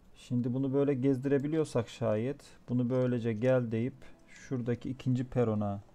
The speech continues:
gel desek ne olur? Bir şey yaptık. Vallahi yaptık. Hiç durak murak görmeden direkt oradan oraya gidiyor şimdi.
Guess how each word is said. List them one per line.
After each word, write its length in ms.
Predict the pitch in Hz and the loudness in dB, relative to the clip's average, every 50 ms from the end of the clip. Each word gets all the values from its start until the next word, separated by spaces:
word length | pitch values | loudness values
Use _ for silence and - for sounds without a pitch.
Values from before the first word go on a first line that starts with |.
| - - - - - - - - - - - - - - - | -20 -20 -20 -20 -20 -20 -20 -20 -20 -20 -20 -20 -20 -10 -6
gel 280 | 110 113 113 110 101 | -2 -2 0 0 -2
desek 400 | 104 107 - - 107 104 - - | -4 -6 -6 -6 -8 -8 -6 -2
ne 80 | 123 131 | 0 0
olur? 480 | 135 123 110 104 107 131 139 - - - - - - - - - - - - - - - - - - - - - - - _ - - - - - | 2 2 2 0 0 -4 -6 -8 -14 -20 -20 -20 -20 -20 -20 -20 -20 -20 -20 -20 -20 -20 -20 -20 -20 -20 -20 -20 -20 -20 _ -20 -20 -20 -14 -10
Bir 60 | - 113 | -10 -6
şey 180 | - 120 131 | -2 0 4
yaptık. 540 | 160 175 170 165 - - 170 135 - - - - - - - - - - - - - - - - - - - - - - - - - - - - - - - - - - - - - - - | 6 6 6 6 4 2 0 0 0 -2 -14 -20 -20 -20 -20 -20 -20 -20 -20 -20 -20 -20 -20 -20 -20 -20 -20 -20 -20 -20 -20 -20 -20 -20 -20 -20 -20 -20 -20 -20 -20 -20 -20 -20 -12 -4 0
Vallahi 420 | 110 127 131 123 110 110 127 147 | 2 2 4 4 4 2 2 2
yaptık. 340 | 151 143 139 - - 104 - - - - - - - - - - - - - - - - - - - - - - - - - - | 2 0 -2 -4 -8 -10 -10 -10 -14 -20 -20 -20 -20 -20 -20 -20 -20 -20 -20 -20 -20 -20 -20 -20 -20 -20 -20 -20 -20 -20 -14 -10
Hiç 120 | 127 117 - - - | -10 -10 -8 -2 2
durak 280 | 131 131 139 135 135 | 6 8 8 8 6
murak 340 | 139 131 117 120 117 - - | 6 6 6 6 4 4 4
görmeden 640 | - 147 151 147 131 117 107 101 123 143 151 143 135 | 6 8 8 8 8 6 4 4 2 2 0 0 2
direkt 300 | 143 127 135 156 - - - - - - | 2 4 4 2 0 -6 -18 -20 -16 -6
oradan 380 | - 143 135 123 113 117 143 151 | 2 4 4 6 6 4 4 4
oraya 260 | 143 135 135 135 131 | 4 4 4 4 2
gidiyor 360 | 123 104 95 87 95 95 95 | 2 0 -2 -4 -4 -4 -4
şimdi. 460 | 92 - - 101 92 92 87 90 92 | -6 -8 -8 -8 -6 -6 -6 -8 -10